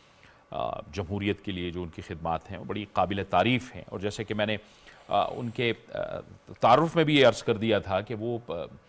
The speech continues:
एपीडीएम, पीडीएम, एमआरडी, इन तहरीकों का भी हिस्सा रहे हैं। उनकी बड़ी एक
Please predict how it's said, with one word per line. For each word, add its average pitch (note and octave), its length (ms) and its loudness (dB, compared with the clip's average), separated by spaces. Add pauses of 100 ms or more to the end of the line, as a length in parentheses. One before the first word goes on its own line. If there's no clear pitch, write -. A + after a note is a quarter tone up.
(380)
एपीडीएम, A#2 840 -2
पीडीएम, A2+ 680 -2 (160)
एमआरडी, A#2+ 800 2
इन C#3+ 160 -8
तहरीकों A2 460 -2
का G#2+ 140 0
भी G2 100 -6
हिस्सा F#2+ 300 -6
रहे F2+ 120 -2
हैं। G2 80 -8
उनकी D#3 160 -10
बड़ी C#3 220 -4
एक B2+ 240 -6